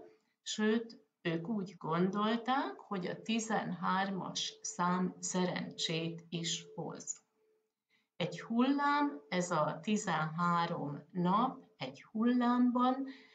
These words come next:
ez olyan, mint nálunk a hét. Hét nap egy héten. Ez a portál nap október tizenegyedike,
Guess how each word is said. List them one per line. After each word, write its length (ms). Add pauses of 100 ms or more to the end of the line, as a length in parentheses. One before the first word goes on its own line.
(240)
ez 300
olyan, 400
mint 500
nálunk 800
a 180
hét. 520 (240)
Hét 640
nap 420 (180)
egy 240
héten. 720 (1900)
Ez 220
a 120
portál 880
nap 560 (440)
október 1000 (140)
tizenegyedike, 1800